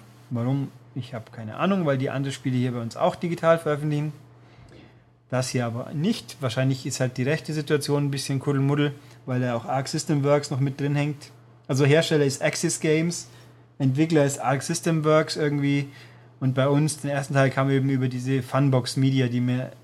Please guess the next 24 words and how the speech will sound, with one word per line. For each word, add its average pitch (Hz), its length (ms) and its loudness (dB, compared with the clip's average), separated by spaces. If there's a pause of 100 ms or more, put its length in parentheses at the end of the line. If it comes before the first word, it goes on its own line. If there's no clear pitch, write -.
sonst 131 380 -6
halt 117 140 -4
nicht 117 220 -10
viel 117 260 -6
sagen, 120 360 -4
namentlich. 107 500 -8 (640)
Ähm, 143 600 4 (1120)
mir 127 140 0
fällt 131 180 2
hier 143 120 4
übrigens 131 220 -2
gerade 117 240 -6
auf, 165 380 -6
interessant, 139 540 -4
ich 139 100 -4
hab 143 160 -4
das 135 140 -4
Spiel 147 160 0
jetzt 139 140 0
vor 143 140 0
mir 170 140 4
liegen 180 400 0
in 147 160 -2
einem 139 240 0